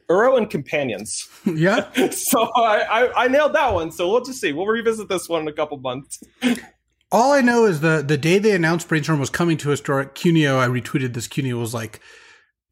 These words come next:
Speaker 2: "Adding Brainstorm to Historic doesn't make me excited. It makes me think you don't know what you're doing." And, like, Brainstorm came out, it crushed at about the rate everyone thought. Like, it wasn't winning seventy percent or sixty percent because,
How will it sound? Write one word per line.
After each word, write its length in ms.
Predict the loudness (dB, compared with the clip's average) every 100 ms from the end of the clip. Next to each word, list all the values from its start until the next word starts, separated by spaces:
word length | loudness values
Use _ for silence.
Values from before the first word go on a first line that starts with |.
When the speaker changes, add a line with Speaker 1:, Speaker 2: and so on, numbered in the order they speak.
| -2
Speaker 2:
"Adding 220 | 2 4
Brainstorm 360 | 2 2 2 2
to 60 |
Historic 320 | 2 4 2 2
doesn't 240 | 0 0
make 180 | -2 -2
me 60 |
excited. 380 | -2 0 0 0
It 40 | -4
makes 200 | -4 -2
me 60 |
think 180 | -4 -2
you 60 | -4
don't 100 | -4
know 60 | -6
what 80 |
you're 100 | -2
doing." 320 | 0 0 -2 -4
And, 140 | 0
like, 280 | 0 0 -4 _ _ _ _
Brainstorm 380 | -2 -2 0 0
came 200 | 2 2
out, 280 | 2 0 -2
it 200 | -8 -8
crushed 440 | -6 0 0 0 0
at 80 | 0
about 340 | 0 0 2
the 60 | 2
rate 260 | 2 2
everyone 380 | 0 0 0 0
thought. 300 | 2 0 0
Like, 260 | -2 -4 -2
it 160 | 0 2
wasn't 460 | 2 4 2 0
winning 360 | 0 2 2 0
seventy 360 | 2 2 2 2
percent 420 | 2 2 2 2
or 60 |
sixty 400 | 0 -2 -2 -2
percent 420 | 0 0 0 -2 -4
because, 460 | -2 0 0 -2